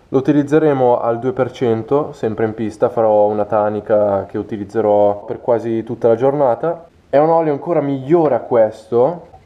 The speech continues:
è fatto apposta per motori da gara spinti che girano ad alti regimi e devono girare per molto tempo il motore.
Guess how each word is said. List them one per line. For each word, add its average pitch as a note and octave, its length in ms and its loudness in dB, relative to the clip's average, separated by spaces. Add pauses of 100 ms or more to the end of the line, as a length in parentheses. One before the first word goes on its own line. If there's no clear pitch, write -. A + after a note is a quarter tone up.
(360)
è - 140 -4
fatto - 240 0
apposta E3 340 -2
per - 160 -2
motori A#2+ 880 0
da A2+ 180 0
gara A#2 540 0 (320)
spinti B2 800 -6 (840)
che C3 160 0
girano C3+ 460 2
ad A#2+ 100 0
alti B2+ 260 -2
regimi A#2+ 640 -2 (480)
e B2+ 880 4 (360)
devono A#2+ 560 2
girare C3 380 2
per C3 180 -6
molto A#2 320 -2
tempo A#2 260 -2
il A#2 60 -2
motore. G#2+ 500 0